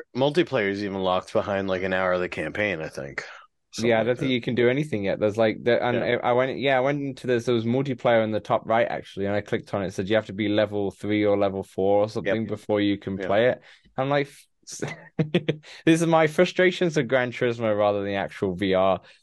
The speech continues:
Speaker 2: stuff, and
Speaker 1: I
Speaker 2: this is
Speaker 1: gotcha.
Speaker 2: why I don't like the game. But, um, like, with freaking Horizon, with, um, Forza,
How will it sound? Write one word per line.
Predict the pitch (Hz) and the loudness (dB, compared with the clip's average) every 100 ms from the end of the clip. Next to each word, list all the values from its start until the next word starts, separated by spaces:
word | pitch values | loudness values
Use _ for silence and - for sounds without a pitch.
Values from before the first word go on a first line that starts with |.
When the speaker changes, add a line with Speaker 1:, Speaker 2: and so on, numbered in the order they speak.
| _ | _
Speaker 2:
stuff, | - - 92 107 | -6 0 0 0
and | 107 | -2
Speaker 1:
I | 104 | 0
Speaker 2:
this | 92 | 0
is | 87 | 2
Speaker 1:
gotcha. | |
Speaker 2:
why | 107 101 | 4 4
I | |
don't | 101 101 | 4 2
like | 92 98 | 0 -2
the | - | -4
game. | 95 92 92 87 - - - - | -4 -2 -2 -6 -12 -20 -14 -4
But, | 92 104 92 - 117 | 2 4 2 -2 0
um, | 98 95 92 90 95 120 _ _ - | 2 2 -2 -6 -8 -12 _ _ 0
like, | 120 127 | 0 2
with | 139 151 - | -2 -6 -10
freaking | - 147 151 147 | -10 -6 -2 0
Horizon, | 143 131 156 147 - 117 | 2 4 2 0 -4 -4
with, | 113 113 | -4 0
um, | 117 117 113 107 | 2 2 2 -2
Forza, | 104 139 160 135 92 | -4 2 2 2 0